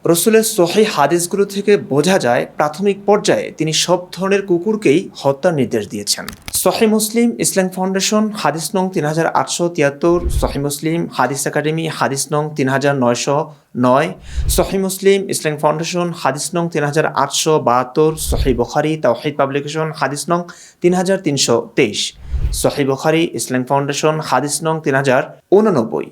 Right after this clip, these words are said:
রাসূলুল্লাহ সাল্লাল্লাহু আলাইহি ওয়াসাল্লাম কুকুর মেরে ফেলার নির্দেশ দিয়েছেন। সহিহ মুসলিম, ইসলাম ফাউন্ডেশন, হাদিস নং পাঁচ হাজার ছয়শো বত্রিশ। ইবনু ওমর রাদিয়াল্লাহু তাআলা আনহু থেকে বর্ণিত, তিনি বলেন, রাসূলুল্লাহ সাল্লাল্লাহু আলাইহি ওয়াসাল্লামকে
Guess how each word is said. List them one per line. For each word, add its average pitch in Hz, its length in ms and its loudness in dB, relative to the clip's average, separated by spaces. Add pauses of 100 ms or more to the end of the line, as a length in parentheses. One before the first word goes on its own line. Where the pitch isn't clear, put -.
(200)
রাসূলুল্লাহ 156 360 0
সাল্লাল্লাহু 127 460 2
আলাইহি 131 180 0
ওয়াসাল্লাম 160 400 -2 (120)
কুকুর 233 360 -2
মেরে 151 200 4
ফেলার 151 460 -2
নির্দেশ 117 320 -2
দিয়েছেন। - 360 -6 (200)
সহিহ - 320 0
মুসলিম, 160 440 -2
ইসলাম 127 280 -4
ফাউন্ডেশন, 147 580 -2
হাদিস 151 340 -4
নং 180 220 -2
পাঁচ 143 160 0
হাজার 160 260 0
ছয়শো 180 440 0 (560)
বত্রিশ। 139 840 0
ইবনু 147 240 0
ওমর 165 340 4
রাদিয়াল্লাহু 131 500 2
তাআলা 117 220 2
আনহু 123 220 -2
থেকে 139 220 -2
বর্ণিত, 156 460 2
তিনি 156 220 2
বলেন, 160 320 4 (420)
রাসূলুল্লাহ 208 580 4
সাল্লাল্লাহু 151 580 2
আলাইহি 151 240 2
ওয়াসাল্লামকে 170 760 -2